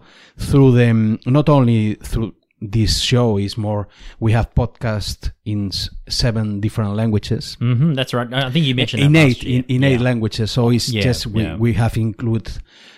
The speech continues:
Speaker 1: the last year, uh, Dinka, for example,
Speaker 2: Yeah.
Speaker 1: and Greek and, and Italian. So it's just, the idea is just to, to engage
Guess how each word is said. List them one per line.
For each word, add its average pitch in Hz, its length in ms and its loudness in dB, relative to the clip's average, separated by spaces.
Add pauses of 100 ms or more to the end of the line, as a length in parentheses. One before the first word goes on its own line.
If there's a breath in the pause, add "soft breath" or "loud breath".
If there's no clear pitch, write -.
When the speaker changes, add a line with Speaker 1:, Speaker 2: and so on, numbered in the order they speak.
(160 loud breath)
Speaker 1:
the 98 240 -2
last 110 320 0
year, 104 400 2
uh, 101 180 -2
Dinka, 110 560 -2
for 101 160 -2
example, 101 720 0
Speaker 2:
Yeah. 98 160 0
Speaker 1:
and 95 200 -6
Greek 110 480 2
and, 95 360 -4
and 98 140 -4
Italian. 107 440 0
So 123 160 0
it's 117 160 2
just, 127 200 2
the 123 80 4
idea 127 340 4
is 127 300 0 (500 loud breath)
just - 280 -6
to, 117 280 0 (460 soft breath)
to - 80 2
engage 127 560 0